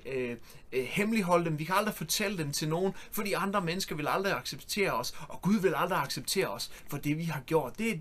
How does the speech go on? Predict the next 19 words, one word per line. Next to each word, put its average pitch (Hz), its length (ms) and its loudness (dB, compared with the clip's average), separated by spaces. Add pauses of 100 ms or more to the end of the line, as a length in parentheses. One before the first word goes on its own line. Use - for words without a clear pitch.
(100)
djævelens 202 360 2
løgn 180 280 2
til 151 120 -2
os, 160 120 0
og 180 60 0
selvom 247 260 2
vi 202 60 -2
måske 196 220 -2
godt 196 200 0
ved 208 80 -2
op 196 140 0
i 196 40 -2
hovedet, 196 280 -2
at - 160 -8
det 156 60 0
ikke 170 140 -6
helt 190 160 -4
er 156 60 0
sådan, 160 220 -4